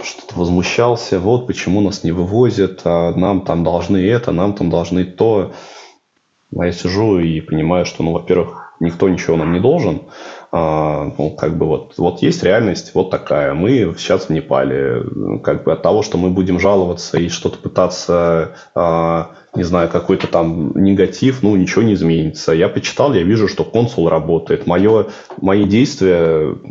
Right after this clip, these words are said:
там, они на это никак не повлияют. Да, если бы я видел, что там консул тупит или, не знаю, там от своих обязанностей открещивается, да, я бы,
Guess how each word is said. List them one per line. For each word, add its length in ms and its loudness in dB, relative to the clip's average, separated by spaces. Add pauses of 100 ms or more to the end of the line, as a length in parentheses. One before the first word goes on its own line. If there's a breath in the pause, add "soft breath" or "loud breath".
(320)
там, 300 2
они 280 4
на 280 0
это 160 2
никак 320 0
не 100 2
повлияют. 580 0
Да, 120 4
если 200 -4
бы 60 -2
я 100 2
видел, 240 4
что 160 -10
там 140 -4
консул 540 -2 (240)
тупит 520 0
или, 220 2
не 120 2
знаю, 340 0
там 200 0
от 100 -6
своих 220 -2
обязанностей 460 0
открещивается, 680 0
да, 240 2
я 240 2
бы, 300 0